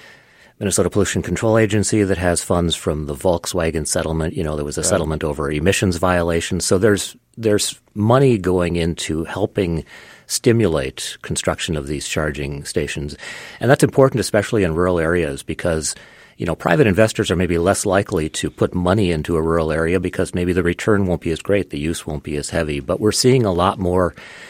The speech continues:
Speaker 1: you know, from businesses to utilities,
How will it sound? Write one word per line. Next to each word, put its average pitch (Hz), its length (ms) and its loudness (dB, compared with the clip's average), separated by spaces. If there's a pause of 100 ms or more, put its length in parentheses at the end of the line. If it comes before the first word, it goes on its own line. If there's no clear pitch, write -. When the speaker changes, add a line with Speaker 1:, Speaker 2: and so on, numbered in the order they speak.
(280)
Speaker 1:
you 98 80 -10
know, 80 100 -8
from 82 220 -2
businesses 98 760 2
to - 140 -6
utilities, 87 960 0